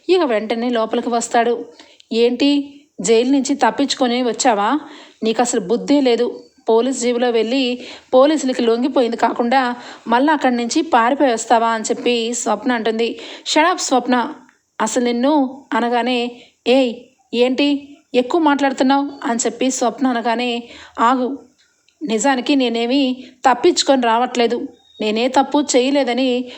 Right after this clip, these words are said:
పోలీసులు నిరూపణ చేసే నన్ను పంపించారు" అని చెప్పి షాక్ ఇస్తాడు. అందరూ ఆశ్చర్యపోతాడు. "అవును మమ్మీ, నిజానికి నేను ఏ తప్పు చేయలేదని మీరు ఎంత చెప్పినా మీరు నమ్మలేదు. కానీ ఇక పోలీస్ స్టేషన్లో లాయర్ గారు వచ్చి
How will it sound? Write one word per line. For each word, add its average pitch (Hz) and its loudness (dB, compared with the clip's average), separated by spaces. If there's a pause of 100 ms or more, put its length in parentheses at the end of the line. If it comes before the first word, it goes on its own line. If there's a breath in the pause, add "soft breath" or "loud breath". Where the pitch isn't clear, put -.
(240 loud breath)
పోలీసులు 277 4
నిరూపణ 254 0
చేసే 240 2
నన్ను 262 0
పంపించారు" 240 0 (160)
అని 226 -4
చెప్పి 233 -4
షాక్ 214 -2
ఇస్తాడు. 233 0 (440 loud breath)
అందరూ 254 0
ఆశ్చర్యపోతాడు. 233 -2 (580 loud breath)
"అవును 247 2
మమ్మీ, 233 -4 (360 loud breath)
నిజానికి 247 0 (200 loud breath)
నేను 240 0
ఏ 247 2
తప్పు 285 0
చేయలేదని 247 0
మీరు 247 0
ఎంత 233 -2
చెప్పినా 254 0
మీరు 247 0
నమ్మలేదు. 226 -2 (300)
కానీ 233 0 (340 loud breath)
ఇక 330 4
పోలీస్ 262 0
స్టేషన్లో 240 -2 (280 loud breath)
లాయర్ 233 2
గారు 240 0
వచ్చి 240 -2